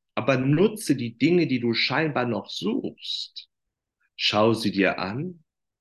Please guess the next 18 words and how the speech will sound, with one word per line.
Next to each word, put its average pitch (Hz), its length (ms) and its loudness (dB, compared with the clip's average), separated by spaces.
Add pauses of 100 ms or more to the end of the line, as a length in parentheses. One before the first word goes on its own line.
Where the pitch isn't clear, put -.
(340)
und 101 140 -10
sage 117 340 0
dir 104 160 2
schlicht, - 800 -4 (1080)
die 104 100 2
Sicherheit 123 640 0
auf - 140 -10
meinem 104 300 0
Bankkonto 120 720 -6 (840)
ist 151 240 0
nicht - 320 -2
das, - 320 -2
was 120 180 -2
ich - 120 -4
in 123 160 0
Wahrheit 117 400 0
gesucht - 560 -4
habe. - 280 -6